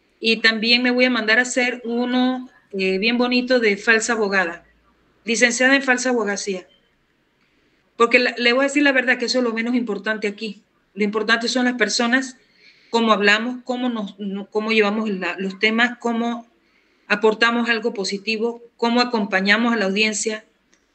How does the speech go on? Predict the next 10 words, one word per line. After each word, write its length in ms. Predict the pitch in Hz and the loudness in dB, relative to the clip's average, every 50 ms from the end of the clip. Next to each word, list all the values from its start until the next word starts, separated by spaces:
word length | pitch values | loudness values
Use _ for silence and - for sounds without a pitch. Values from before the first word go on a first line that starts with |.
| _ _ _ _ _ _ _ _ _ _ _ _ | _ _ _ _ _ _ _ _ _ _ _ _
cómo 220 | 233 233 240 247 | 0 2 4 4
demostramos 540 | 247 233 214 208 208 - 226 220 226 240 247 | 4 4 2 -2 -2 0 0 0 2 2 2
lo 80 | 254 233 | 2 0
importante 600 | 202 196 202 196 190 190 226 226 233 226 247 247 | 0 -2 -2 -4 -2 -2 -2 0 2 0 0 0
que 100 | 233 196 | 0 0
son 220 | - - 226 220 226 | 0 -2 -2 -2 -2
ustedes 400 | 214 220 - 226 220 226 233 233 | -2 0 2 2 2 2 2 0
para 200 | - 214 196 185 | -4 -2 -2 -2
el 80 | 180 | -2
canal 500 | - 190 180 190 208 214 220 233 240 - | -2 -2 0 2 2 2 2 0 -4 -10